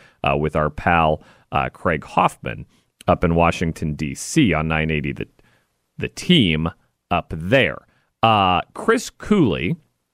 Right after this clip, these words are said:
speaks for, uh, I think, a lot of people, uh, when he says he doesn't see how Chase Young has been all that impactful this season. He's disappointed, and he feels like he hasn't been playing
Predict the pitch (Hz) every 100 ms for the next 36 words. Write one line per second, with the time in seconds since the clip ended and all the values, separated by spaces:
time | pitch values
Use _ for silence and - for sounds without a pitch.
0 | _ - - - 160 - - - 143 123
1 | 117 107 104 - _ _ - 113 117 -
2 | _ _ _ _ _ _ _ 90 82 156
3 | 170 156 139 117 98 92 165 170 - 113
4 | 110 - - - 110 123 113 131 - 123
5 | 113 110 - _ _ _ - - 180 143
6 | 151 156 165 165 _ _ - - - 202
7 | 180 151 156 156 175 160 156 147 151 143
8 | 127 131 117 107 101 92 92 147 151 143
9 | 135 - 139 123 113 107 92 95 87 85
10 | - 147 147 135 - 104 98 90 113 123
11 | 107 113 107 101 107 104 101 92 98 87
12 | - 113 92 85 90